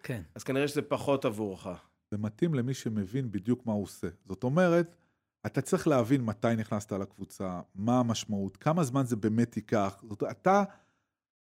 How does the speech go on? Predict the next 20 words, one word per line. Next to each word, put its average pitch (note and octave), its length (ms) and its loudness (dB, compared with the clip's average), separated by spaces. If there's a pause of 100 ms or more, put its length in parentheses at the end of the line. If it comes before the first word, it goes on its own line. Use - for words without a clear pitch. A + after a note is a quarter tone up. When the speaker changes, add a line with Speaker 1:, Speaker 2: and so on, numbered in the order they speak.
(460)
Speaker 3:
באמת B2+ 340 4
צריך D#3+ 260 0
להבין A#2 520 4
לאן C3 380 2
אתה A#2+ 180 2
הולך. G#2+ 580 6 (220)
כי A2+ 60 -2
יש G3+ 220 8
קבוצה A#3+ 520 4 (140)
שהיא F#3 200 4
עוד F#3+ 120 6
שנתיים F#3+ 400 4
תיבנה, G2 420 0 (580)
ויש F#3 200 8
קבוצה B3+ 320 4
שבאמת B3 220 4
ייקח C4 180 4
לה C4+ 100 10
עשר B3+ 200 4
שנים. B3+ 400 4